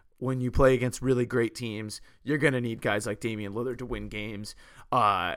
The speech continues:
I don't quite buy, uh, that he being out is the reason that they have won. However,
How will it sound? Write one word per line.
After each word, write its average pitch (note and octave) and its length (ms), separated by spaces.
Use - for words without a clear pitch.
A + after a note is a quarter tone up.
I B2 80
don't A#2+ 200
quite A#2 340
buy, F#2 560
uh, F#2+ 260
that A2 240
he B2 480
being B2 320
out A#2 280
is B2 160
the G#2+ 80
reason A#2+ 260
that G2 80
they A#2+ 80
have G#2+ 140
won. D3+ 480
However, C#3 640